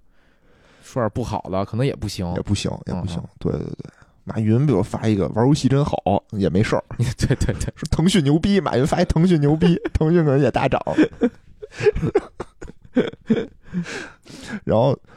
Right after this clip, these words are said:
Speaker 1: 最，就是最富戏剧性的一个，也是让我看着他们特有意思的一个，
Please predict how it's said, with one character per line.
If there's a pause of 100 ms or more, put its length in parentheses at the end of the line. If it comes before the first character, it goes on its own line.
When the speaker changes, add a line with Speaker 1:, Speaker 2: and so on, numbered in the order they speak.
(140)
Speaker 1:
最， (240)
就
是
最
富
戏
剧
性
的
一
个，
也
是
让
我
看
着
他
们
特
有
意
思
的
一
个，